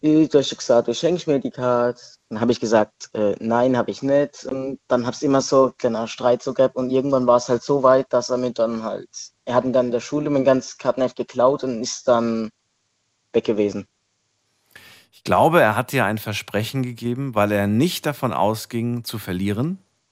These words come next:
Speaker 2: oder dass er dieses Versprechen auch einlösen muss.
Speaker 1: Ja, also ich glaub eher, dass er das damals gesagt hatte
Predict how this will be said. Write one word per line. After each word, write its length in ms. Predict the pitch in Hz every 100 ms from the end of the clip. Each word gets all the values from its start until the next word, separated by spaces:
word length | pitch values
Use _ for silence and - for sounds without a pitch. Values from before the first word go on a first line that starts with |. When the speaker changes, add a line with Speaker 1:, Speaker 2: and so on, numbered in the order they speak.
| _
Speaker 2:
oder 320 | - 104 95
dass 240 | 92 92 -
er 200 | 98 98
dieses 300 | 98 101 98
Versprechen 460 | 101 - 107 104 98
auch 180 | 95
einlösen 520 | - 98 95 85 76 71
muss. 300 | 65 - _ _ _ _ _ _ _ _ _ _ _ _ _ _ _ _ _ _ _ 127
Speaker 1:
Ja, 220 | 127 123
also 140 | 127
ich 180 | - -
glaub 340 | 127 127 131
eher, 260 | - 131 135
dass 240 | 135 131 139
er 260 | 135 131 - -
das 360 | 131 - - -
damals 440 | 127 120 120 -
gesagt 380 | 127 107 110 -
hatte 380 | 120 123 117